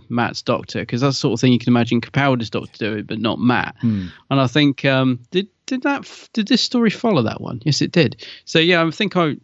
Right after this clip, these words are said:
Speaker 1: I think at the time I was thinking, "Oh, are we sort of seeing a slightly darker eleventh Doctor now?" A bit like with Seven, you know, Sylvester McCoy's Doctor. I wondered if they were gonna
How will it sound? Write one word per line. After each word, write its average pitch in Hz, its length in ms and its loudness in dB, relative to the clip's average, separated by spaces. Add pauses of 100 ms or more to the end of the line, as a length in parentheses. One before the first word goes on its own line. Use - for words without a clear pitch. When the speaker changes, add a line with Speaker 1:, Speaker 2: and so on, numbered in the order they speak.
(140)
Speaker 1:
I 151 40 -4
think 226 220 -2
at 208 60 2
the - 100 0
time 151 400 4
I 113 40 0
was 113 200 -4
thinking, 120 540 0 (400)
"Oh, 165 200 6
are 127 40 8
we 156 160 6
sort - 200 -2
of 147 80 -2
seeing 160 280 4
a 143 40 4
slightly 147 440 -2
darker 143 500 0
eleventh 131 340 0
Doctor - 340 -4
now?" 104 140 -2
A 104 40 -4
bit 135 160 0
like 123 180 2
with 117 180 -4 (240)
Seven, 117 540 -2
you - 80 -6
know, 117 160 -2
Sylvester 117 400 -8
McCoy's 127 240 0
Doctor. 113 340 -6
I 110 40 0
wondered 117 280 2
if 110 120 -2
they 117 120 4
were 113 100 4
gonna 107 380 2